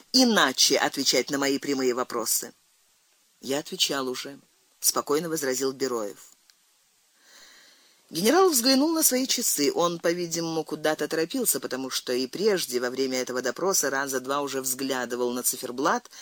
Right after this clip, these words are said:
и затем громко позвонил в изящный бронзовый колокольчик. В дверях почтительно остановился молодой офицер в дежурной форме. «Можете вести», отнёсся к нему начальник, вскинув глазами на Бероева.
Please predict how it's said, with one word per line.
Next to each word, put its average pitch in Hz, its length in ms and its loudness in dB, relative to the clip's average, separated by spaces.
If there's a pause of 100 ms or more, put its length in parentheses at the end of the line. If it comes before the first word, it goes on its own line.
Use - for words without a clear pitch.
(300)
и 170 240 -2
затем 220 380 4
громко 254 400 4
позвонил 190 500 0
в 185 80 0
изящный 180 440 2
бронзовый 175 580 2
колокольчик. 127 880 0 (380)
В 151 140 -4
дверях 208 420 2
почтительно 247 540 2
остановился 240 520 2
молодой 202 320 4
офицер 254 400 0
в 220 40 -6
дежурной 185 440 -2
форме. 104 500 -6 (640)
«Можете 220 440 6
вести», 127 640 2 (480)
отнёсся 156 480 0
к - 80 -8
нему 135 160 -2
начальник, 226 560 0
вскинув 165 400 -4
глазами 135 440 0
на 135 100 -2
Бероева. 73 560 -4